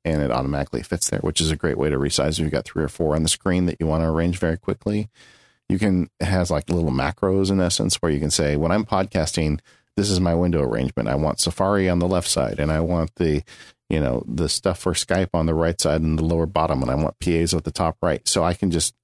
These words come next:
have this macro set up when I start the podcast. All the windows are exactly where I think they should be every time. Um, just a, it's just a really well done version of a window manager.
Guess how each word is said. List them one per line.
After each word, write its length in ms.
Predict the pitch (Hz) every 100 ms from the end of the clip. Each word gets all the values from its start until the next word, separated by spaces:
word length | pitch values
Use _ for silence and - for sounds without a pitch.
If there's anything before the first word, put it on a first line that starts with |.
| _ -
have 280 | 90 87
this 160 | - 73
macro 420 | 85 98 107 78
set 180 | - 69
up 100 | 67
when 120 | 82
I 80 | 67
start 320 | 78 - 71
the 80 | -
podcast. 640 | - 117 123 80 67 - - _ _
All 160 | - 92
the 140 | 101
windows 300 | 92 90 85
are 120 | 80 71
exactly 460 | 80 71 - 85
where 240 | 73 67 64
I 80 |
think 300 | 67 - 101
they 100 | 65
should 240 | 60 - -
be 220 | 50 - -
every 240 | 69 67
time. 340 | - 50 50 _ _ _ _ _ _
Um, 440 | 80 76 71 78 - _ -
just 220 | 156 147
a, 100 | -
it's 100 | 123
just 180 | - 131
a 60 | 107
really 380 | 95 98 101 92
well 360 | 76 82 92
done 240 | 87 82 80
version 380 | 73 71 73
of 100 | 67
a 60 | 64
window 320 | 62 76 62
manager. 580 | 53 60 57 - 57